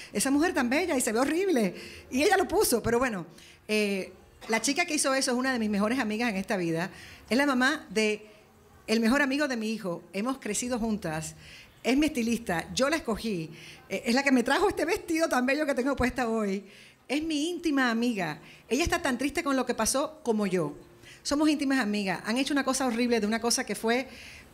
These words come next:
para proteger la pantalla que nos da de comer a ella y a mí. Qué bueno que me hiciste esa pregunta, de verdad, porque realmente eso, hay veces que las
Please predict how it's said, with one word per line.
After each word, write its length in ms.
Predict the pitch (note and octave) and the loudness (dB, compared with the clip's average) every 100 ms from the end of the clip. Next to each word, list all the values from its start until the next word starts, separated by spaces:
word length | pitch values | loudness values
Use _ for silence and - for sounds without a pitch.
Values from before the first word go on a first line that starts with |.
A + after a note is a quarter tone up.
| - | 0
para 380 | A3 G#3 - - | 2 2 -2 -2
proteger 360 | A3 A3 A#3+ | 0 2 2
la 80 | D#4 | 2
pantalla 420 | C#4 C#4 D#4 D4+ | 0 0 0 -2
que 160 | D4+ A3 | -2 0
nos 120 | G#3 | 0
da 220 | A3 A#3+ | 2 0
de 140 | A#3+ A3+ | 0 -4
comer 280 | A3 B3 B3 | -2 -2 0
a 80 | |
ella 160 | G#3+ A3 | 0 0
y 40 | |
a 60 | G3 | -2
mí. 220 | D#3+ D#3 - - - - - - - | -4 -6 -10 -20 -20 -20 -20 -20 -8
Qué 80 | - | 2
bueno 160 | A#3+ C4 | 2 4
que 80 | A#3 | 2
me 80 | |
hiciste 200 | G3+ A#3 | 0 -2
esa 120 | A3+ G#3+ | -2 -2
pregunta, 480 | G3 F3+ D#3+ D#3 D#3 | -2 -2 -4 -6 -4
de 80 | F3+ | 0
verdad, 340 | F#3 F3+ F3 E3+ - - - | 2 2 0 -4 -18 -20 -4
porque 720 | F#3+ F#3 F#3+ F3+ F3 E3 D#3+ - | -2 0 0 2 2 0 -2 -4
realmente 720 | F3+ G3+ A3+ B3+ B3+ A#3+ A#3 - - - - - | 0 2 2 0 0 0 -2 -10 -20 -20 -20 -4
eso, 400 | G#3+ G#3+ C#4 - - | 0 2 2 -2 -4
hay 80 | G#3+ | 0
veces 280 | C4 D#4+ - | 0 0 -2
que 120 | A#3 | -4
las 160 | G#3 | -4